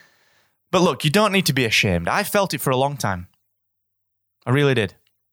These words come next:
Up until the point, up to the point where I actually stepped away from the business of Hacksaw.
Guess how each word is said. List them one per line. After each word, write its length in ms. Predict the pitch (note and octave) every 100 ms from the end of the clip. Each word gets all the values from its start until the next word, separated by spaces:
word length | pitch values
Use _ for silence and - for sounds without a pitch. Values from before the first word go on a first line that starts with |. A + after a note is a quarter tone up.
| -
Up 140 | D3+
until 180 | D#3+ E3
the 80 | D3+
point, 340 | D#3 D3+ -
up 120 | E3
to 100 | -
the 60 | F3
point 280 | - D#3+ C#3
where 160 | D3
I 120 | C3
actually 480 | D3 - - C3+ A#2+ - _ _ _ _ _ _ _
stepped 380 | - - D#3+ -
away 360 | C3 B2 D3+ F3+
from 220 | E3 C3+
the 80 | A2+
business 340 | A2 G#2+ G2+
of 120 | G#2+
Hacksaw. 520 | G2+ G2 - F2+ F2